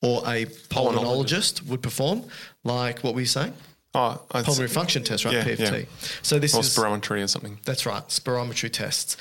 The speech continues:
Speaker 1: So this assesses airflow by measuring inhalation and exhalation. And so if, when you do this, so let's just say we had a spirometry test in front of us. I would put my mouth on the mouthpiece.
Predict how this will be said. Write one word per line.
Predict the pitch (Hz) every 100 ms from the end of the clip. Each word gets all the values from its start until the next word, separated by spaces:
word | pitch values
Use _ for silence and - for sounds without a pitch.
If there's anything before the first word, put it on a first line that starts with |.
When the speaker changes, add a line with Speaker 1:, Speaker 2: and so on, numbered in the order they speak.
| -
Speaker 1:
So | - 151
this | 180 202
assesses | - 170 151 147 -
airflow | - 131 135 - 113 117 180 208
by | 139
measuring | 123 123 120 131 127
inhalation | 147 135 120 120 113 -
and | 127
exhalation. | 143 156 113 113 - - - - - - - - -
And | 123
so | - 127
if, | 127 135 - - - -
when | 135 147
you | 156
do | 156 214
this, | 185 120 170 - - - - - -
so | 175
let's | 220
just | - -
say | 147 139
we | 139 135 131
had | 123
a | 113
spirometry | - 127 123 - 120
test | - 117 -
in | 104
front | 131 143
of |
us. | 190 214 - - _ - -
I | 123
would | 123
put | 135 151
my | 139
mouth | 123 127 147 165 - - -
on | 127
the | 120
mouthpiece. | 123 151 156 - 185 - -